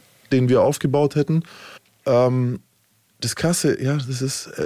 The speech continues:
es ist eine Frechheit. Es ist so zum Kotzen, dass Leute, die dann eine gute Mutter haben, sich scheiße zu ihrer Mutter verhalten und Leute wie jetzt mein, mein Homie, der alles getan hätte für eine Mutter, so, äh, keine hat. <laughs> Weißt du, ich meine, es ist, ja,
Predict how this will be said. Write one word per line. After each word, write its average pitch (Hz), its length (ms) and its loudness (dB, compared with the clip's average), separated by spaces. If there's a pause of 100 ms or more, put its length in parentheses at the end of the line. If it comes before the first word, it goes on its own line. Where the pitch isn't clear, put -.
(120)
es 107 280 0
ist 170 120 -2
eine 185 100 4
Frechheit. 147 600 -2
Es 127 120 -2
ist 143 140 -2
so 185 80 0
zum 175 280 0
Kotzen, - 400 -2
dass 127 140 0
Leute, 151 300 2
die 143 140 2
dann 131 220 2
eine 135 180 2
gute 151 420 2
Mutter 139 380 2
haben, 151 420 0 (220)
sich - 180 -2
scheiße - 460 0
zu 156 140 0
ihrer 143 120 4
Mutter 151 260 2
verhalten 143 580 0 (260)
und 139 120 2
Leute 151 340 2
wie 139 60 4
jetzt 135 180 0
mein, 127 240 2
mein 123 240 2
Homie, 139 280 2
der 123 360 2 (640)
alles 185 360 2
getan 156 380 2
hätte 143 200 2
für 139 160 -2
eine 143 100 4
Mutter, 156 360 4
so, 147 280 2 (440)
äh, 135 240 4
keine 147 300 2
hat. 104 160 2 (120)
<laughs> - 120 -4
Weißt 151 280 2
du, 156 40 -2
ich 151 100 -2
meine, 156 200 0
es 131 180 0
ist, 139 360 -2 (520)
ja, 110 180 -6